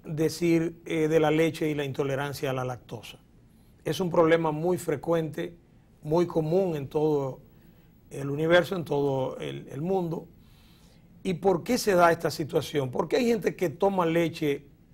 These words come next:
y no puede tomar la leche con lactosa? Porque entonces, bueno, ya no soportará las ventosidades, los cólicos y hasta la diarrea.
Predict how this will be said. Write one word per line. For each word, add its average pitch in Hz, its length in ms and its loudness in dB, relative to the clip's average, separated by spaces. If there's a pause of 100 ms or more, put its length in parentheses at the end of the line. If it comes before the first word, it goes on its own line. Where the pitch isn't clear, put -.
(400)
y 147 100 -6
no 151 140 -2
puede 214 260 6
tomar 160 260 2
la 143 100 2
leche 139 280 -2
con 143 160 -6
lactosa? 135 580 -6 (640)
Porque 139 180 -6
entonces, 143 400 -2
bueno, 147 260 2
ya 139 180 0
no 143 120 -6
soportará 139 720 -4 (540)
las 143 160 -2
ventosidades, 139 720 2
los 131 140 -6
cólicos 147 580 0 (100)
y 156 80 -6
hasta 143 220 -4
la 143 100 0
diarrea. 139 480 0